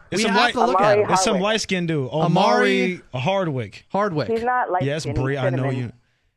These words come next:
Speaker 1: Whatever. No, he's a light-skinned dude, all right? I'm looking at him
Speaker 2: Oh,
Speaker 1: right
Speaker 2: he,
Speaker 1: now.
Speaker 2: yeah, he's the main star of Power. I've seen him in the
Speaker 3: Yeah,
Speaker 2: promotional
Speaker 3: he's
Speaker 2: stuff
Speaker 3: dope.
Speaker 2: for it.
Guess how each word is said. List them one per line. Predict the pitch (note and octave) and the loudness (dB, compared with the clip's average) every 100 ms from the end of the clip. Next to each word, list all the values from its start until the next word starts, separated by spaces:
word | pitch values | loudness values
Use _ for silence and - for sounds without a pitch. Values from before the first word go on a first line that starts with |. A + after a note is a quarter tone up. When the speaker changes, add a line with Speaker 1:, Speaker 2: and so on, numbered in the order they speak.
| _ | _
Speaker 1:
Whatever. | - - A3+ G3+ | -4 0 0 0
No, | A3 A3+ A#3+ | 0 0 2
he's | B3+ A#3 | 2 0
a | |
light-skinned | G#3+ A3 G#3 - F3+ D#3+ | 2 2 0 -2 -2 -2
dude, | D3+ | -2
all | C#3+ | -2
right? | D3 E3 F#3 | -2 -2 -4
I'm | E3+ | -4
looking | G3 G3 F#3 | -2 -2 -2
at | F3 | -2
him | F3 | 0
Speaker 2:
Oh, | |
Speaker 1:
right | D4+ G3+ | 2 2
Speaker 2:
he, | D4+ | 2
Speaker 1:
now. | D#4 | 2
Speaker 2:
yeah, | A3 | 0
he's | B3+ | 0
the | A#3 | -2
main | A#3 A#3+ | -2 -2
star | A#3 - C4 B3 | -2 -2 0 0
of | - | 0
Power. | F3 D3+ C#3 | -2 0 0
I've | D#3 | -2
seen | - G#3 G3 | -4 -4 -2
him | F#3+ | -2
in | F#3+ | 0
the | F#3+ | -2
Speaker 3:
Yeah, | |
Speaker 2:
promotional | F#3 G3 A3 - D3 | -2 -2 -4 -4 -4
Speaker 3:
he's | |
Speaker 2:
stuff | - D3 | -2 -2
Speaker 3:
dope. | C#3+ | 0
Speaker 2:
for | C3 G#2 | -4 -6
it. | G2+ | -12